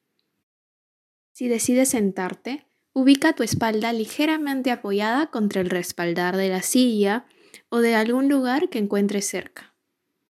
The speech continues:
Permite que tu coxis esté a la misma altura que tus hombros.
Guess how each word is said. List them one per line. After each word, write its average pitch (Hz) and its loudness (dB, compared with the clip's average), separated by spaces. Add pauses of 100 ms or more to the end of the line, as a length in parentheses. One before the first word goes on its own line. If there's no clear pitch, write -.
(360)
Permite 269 0
que 311 4
tu - -4
coxis 240 -4
esté 214 -6
a 208 -4
la 196 -4
misma 247 -2
altura 269 -2
que 254 -6
tus - -10
hombros. - -18